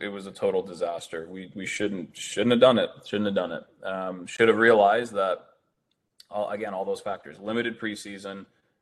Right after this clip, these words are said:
limited training time during the week. I think we did one training session on it,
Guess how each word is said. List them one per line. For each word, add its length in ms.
limited 420
training 300
time 220
during 180
the 80
week. 240
I 60
think 140
we 100
did 140
one 360
training 340
session 360
on 160
it, 160